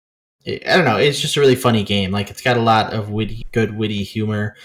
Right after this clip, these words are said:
uh, in it, and comical situations in which you use spells and, and go throughout areas. I think you go to, like, hell at one point, and, like, the River Styx guy's there, and he's like, "You need coins, bro." <laughs> Uh, <laughs>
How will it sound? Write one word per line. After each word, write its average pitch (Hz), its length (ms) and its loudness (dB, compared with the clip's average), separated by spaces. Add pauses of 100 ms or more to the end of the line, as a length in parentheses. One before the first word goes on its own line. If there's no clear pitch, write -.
(260)
uh, 104 320 -2
in 107 160 -2
it, 98 240 -2
and 95 580 -2 (240)
comical 113 400 2
situations 107 760 -2
in 107 100 0
which 101 240 -2
you 101 100 -4
use 101 280 -4
spells 98 640 0
and, 92 180 -2
and 98 160 -4
go 98 120 -2
throughout 95 340 -4
areas. 98 400 -2
I - 60 -20
think 101 120 -8
you 101 80 -8
go 104 140 -2
to, 104 80 -2
like, 92 180 -4
hell 98 260 0
at 98 120 -4
one 101 160 0
point, 98 420 -4
and, 101 100 -8
like, 92 200 -8
the 95 80 -4
River 95 180 0
Styx - 300 -10
guy's 95 280 -2
there, 98 140 -4
and 104 80 -4
he's - 140 -12
like, - 180 -14
"You 90 80 -14
need 101 120 -4
coins, 131 340 0
bro." - 340 -2 (380)
<laughs> - 20 0 (880)
Uh, 120 600 6 (400)
<laughs> 139 180 2